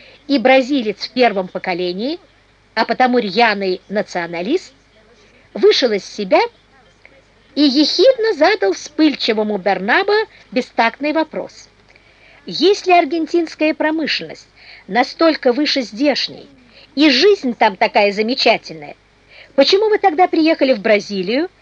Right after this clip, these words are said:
и открыли здесь гончарную мастерскую?"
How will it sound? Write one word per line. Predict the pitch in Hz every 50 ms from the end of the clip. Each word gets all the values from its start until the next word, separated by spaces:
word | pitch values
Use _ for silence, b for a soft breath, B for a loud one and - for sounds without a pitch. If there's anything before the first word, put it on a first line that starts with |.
| B B B B B -
и | 269
открыли | 285 285 285 285 - 349 370 370 339 359
здесь | 339 349 349 - 466 466 240 220
гончарную | 214 240 233 240 - - 226 214 190 208 214 214
мастерскую?" | 220 208 - - 233 202 - - - - 202 180 151 143 -